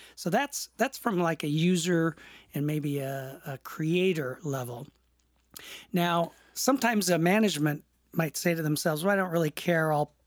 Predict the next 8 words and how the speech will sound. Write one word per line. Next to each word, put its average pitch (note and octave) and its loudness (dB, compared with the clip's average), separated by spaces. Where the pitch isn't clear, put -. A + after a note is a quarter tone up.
pay E3+ -2
someone C#3+ -2
to C#3+ -6
do D3+ 0
that C#3+ -6
work. C3+ -8
You C3+ -8
know, B2+ -8